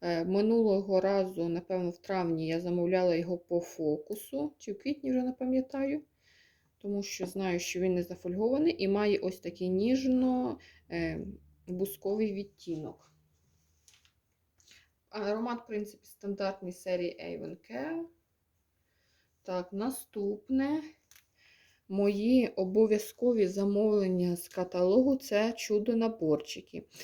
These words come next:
Перше, це був ось такий набір чотири в одному для неї. Е, ціна його була триста сорок дев'ять гривень і складається він з чотирьох продуктів.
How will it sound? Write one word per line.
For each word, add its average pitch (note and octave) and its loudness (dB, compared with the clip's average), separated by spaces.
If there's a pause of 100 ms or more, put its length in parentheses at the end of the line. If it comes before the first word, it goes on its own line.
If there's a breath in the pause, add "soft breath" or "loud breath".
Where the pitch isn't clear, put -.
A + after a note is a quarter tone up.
(260 loud breath)
Перше, C#4 0
це A#3 -2
був A#3+ 4
ось G#3 0
такий G#3 -4
набір G3+ 4
чотири G#3+ 0
в F3 2
одному F#3 2
для F3 0
неї. E3+ 2 (300 loud breath)
Е, F3+ 2
ціна A#3 2
його G3 4
була G3 4
триста A3 2
сорок F3+ 0
дев'ять E3+ 2
гривень G3 2
і F#3 4
складається A3 0
він G#3+ 4
з A3 0
чотирьох G3+ -2
продуктів. G3 -2